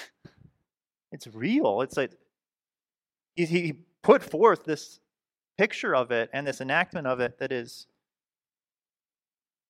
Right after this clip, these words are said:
was astounding to the people and shocked them. That you are what you eat,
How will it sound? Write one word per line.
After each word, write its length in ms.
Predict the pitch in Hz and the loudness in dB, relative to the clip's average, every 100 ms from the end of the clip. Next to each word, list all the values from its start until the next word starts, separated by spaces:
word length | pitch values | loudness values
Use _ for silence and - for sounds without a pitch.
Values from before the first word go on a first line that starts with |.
| _ _ _ _ _ _ | _ _ _ _ _ _
was 140 | - 156 | -6 -2
astounding 580 | 147 - 170 190 180 165 | -2 2 4 4 2 -4
to 80 | |
the 100 | 143 | -6
people 440 | 135 143 135 123 113 | -6 -8 -8 -6 -6
and 120 | 104 | -8
shocked 520 | - - 135 131 _ | -12 -4 -2 -2 _
them. 240 | 107 90 95 _ _ _ _ _ _ _ _ _ _ _ _ _ _ _ _ _ _ _ _ _ _ - | -12 -12 -14 _ _ _ _ _ _ _ _ _ _ _ _ _ _ _ _ _ _ _ _ _ _ -10
That 80 | 127 | -8
you 180 | 123 | -2
are 160 | 139 165 | 4 6
what 140 | 139 | 6
you 120 | 120 120 | 0 -6
eat, 280 | 139 120 | -6 -6